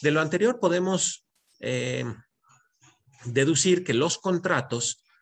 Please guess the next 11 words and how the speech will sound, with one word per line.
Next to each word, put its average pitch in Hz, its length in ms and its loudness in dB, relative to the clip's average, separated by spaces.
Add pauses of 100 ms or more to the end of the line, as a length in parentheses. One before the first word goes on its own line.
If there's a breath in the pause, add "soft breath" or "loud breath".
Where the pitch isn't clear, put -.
(220 soft breath)
tienen 151 460 2
tres 147 300 2
tipos 131 280 -4
de 104 100 -4
cláusulas: 95 580 -10
las 117 180 -4
cláusulas 175 640 0
esenciales, 180 720 -2
las 113 220 -2
cláusulas 127 520 -4
naturales 214 600 -2